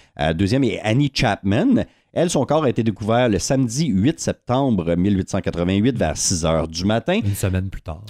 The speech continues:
Speaker 1: À peu près une semaine plus tard, exactement. Et là, vendredi, samedi, ça va
Speaker 2: Oui.
Speaker 1: revenir, ça, dans l'enquête, ça
Speaker 2: Ok.
Speaker 1: va revenir dans
Speaker 2: Ah
Speaker 1: les
Speaker 2: ouais.
Speaker 1: faits également.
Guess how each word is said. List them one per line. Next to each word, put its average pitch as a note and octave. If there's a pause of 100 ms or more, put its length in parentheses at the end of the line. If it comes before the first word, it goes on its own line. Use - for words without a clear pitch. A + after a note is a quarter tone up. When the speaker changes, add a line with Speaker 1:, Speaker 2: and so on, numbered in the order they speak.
(140)
Speaker 1:
À B2+
peu B2+
près A#2
une B2+
semaine F#2+
plus F2
tard, A2
exactement. G2 (260)
Et F2
là, G3
vendredi, D2+ (160)
samedi, D#2 (1600)
ça -
va -
Speaker 2:
Oui. B2+
Speaker 1:
revenir, F2+
ça, E2
dans E2
l'enquête, G2+
ça -
Speaker 2:
Ok. F2
Speaker 1:
va D#2
revenir F2+
dans E2+
Speaker 2:
Ah D#2+
Speaker 1:
les F2
Speaker 2:
ouais. F#2+
Speaker 1:
faits A#2
également. G#2+